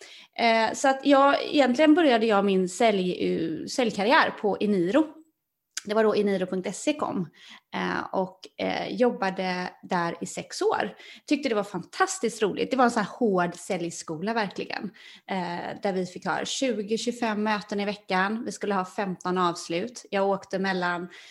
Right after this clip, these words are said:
eh, Ronnys rör och, eh, ledningsgruppen för stora börs-, börsbolag. Högt och lågt verkligen. Eh,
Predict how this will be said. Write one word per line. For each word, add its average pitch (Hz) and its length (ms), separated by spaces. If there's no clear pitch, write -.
eh, 190 200
Ronnys 190 460
rör 196 400
och, 185 440
eh, 180 140
ledningsgruppen 185 920
för 175 380
stora 170 420
börs-, 180 340
börsbolag. 190 680
Högt 302 300
och 185 60
lågt 214 400
verkligen. 196 520
Eh, - 260